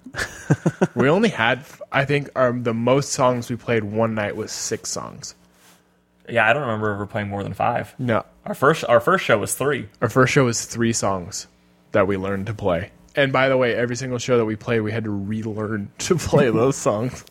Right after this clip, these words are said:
Speaker 3: Yeah, 'cause we usually didn't practice them until,
Speaker 2: We didn't
Speaker 3: like, two days
Speaker 2: practice.
Speaker 3: beforehand.
Speaker 2: No, and then I remember, remember the first, so the first show we played, we played three songs, and we got invited to another show, and we're like, "Shit." Like, we didn't think it was gonna happen. We didn't think we were gonna get asked to play more. So then we're like, "Okay,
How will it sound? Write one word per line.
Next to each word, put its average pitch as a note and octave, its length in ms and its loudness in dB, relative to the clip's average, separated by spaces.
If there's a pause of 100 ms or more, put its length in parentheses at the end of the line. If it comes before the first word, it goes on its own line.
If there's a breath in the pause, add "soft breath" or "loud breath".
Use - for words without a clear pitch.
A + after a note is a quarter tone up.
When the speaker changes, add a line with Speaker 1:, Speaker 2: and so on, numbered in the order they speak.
(120)
Speaker 3:
Yeah, C#3 160 2
'cause B2+ 160 0
we C3+ 140 0
usually D3 300 -2
didn't C#3 180 0
practice A2+ 380 2
them G#2+ 160 -4
until, B2 120 -4
Speaker 2:
We D#3 60 2
didn't F3+ 160 2
Speaker 3:
like, G3 80 -4
two F3 80 2
days F#3 220 2
Speaker 2:
practice. A2+ 100 0
Speaker 3:
beforehand. A2 480 -2
Speaker 2:
No, F#3+ 240 4
and F3+ 180 2
then F3 120 4
I E3+ 40 6
remember, F3+ 440 4
remember E3+ 400 2
the D3 120 2
first, F#3 360 0
so D#3 120 0
the C#3 100 0
first F3+ 280 0
show F#3+ 120 4
we D#3+ 120 2
played, C#3 220 2
we B2 100 0
played A#2 260 -2
three C3+ 280 -2
songs, B2 520 -2
and B2 160 -4
we B2+ 80 2
got C3 160 4
invited B2 440 2
to A#2+ 160 2
another A#2+ 360 2
show, B2+ 220 0
and A2+ 80 -2
we're G2+ 80 -4
like, F#2 160 -8 (100)
"Shit." - 460 -8
Like, C3 140 2
we F#3 100 4
didn't G#3+ 220 2
think G3 180 2
it D#3+ 40 4
was D#3 100 4
gonna C#3+ 180 6
happen. B2 400 0
We C#3 80 2
didn't D#3 140 2
think F3 100 4
we E3 80 4
were D3 60 6
gonna C#3 100 0
get B2+ 220 0
asked C3 300 2
to B2+ 60 -6
play A#2 220 0
more. G#2 480 2 (400 loud breath)
So C#3 140 -2
then B2+ 140 4
we're B2 100 6
like, G#2+ 260 2
"Okay, G#2+ 400 0